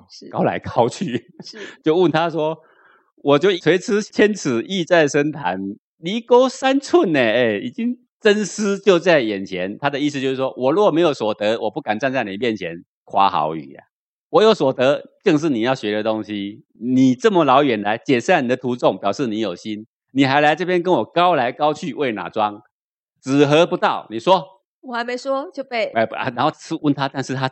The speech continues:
Speaker 2: 心里打算好，绝对不能让他说。一说又高来高去。
Speaker 1: 是。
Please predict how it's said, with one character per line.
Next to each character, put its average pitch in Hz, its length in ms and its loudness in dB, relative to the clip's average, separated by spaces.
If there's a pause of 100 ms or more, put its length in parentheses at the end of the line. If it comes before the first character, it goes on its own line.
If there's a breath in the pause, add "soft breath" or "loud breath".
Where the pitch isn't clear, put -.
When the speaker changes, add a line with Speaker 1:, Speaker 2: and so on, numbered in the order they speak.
(160)
Speaker 2:
心 127 180 -6
里 113 80 -2
打 78 160 -12
算 110 160 -6
好， 85 100 -6
绝 98 80 -10
对 98 120 -6
不 101 100 -6
能 92 80 -4
让 90 100 -6
他 87 120 -8
说。 82 260 -12 (160)
一 - 60 2
说 143 340 4
又 139 160 -4
高 120 180 2
来 104 180 -6
高 104 240 -10
去。 104 260 -12
Speaker 1:
是。 214 340 -18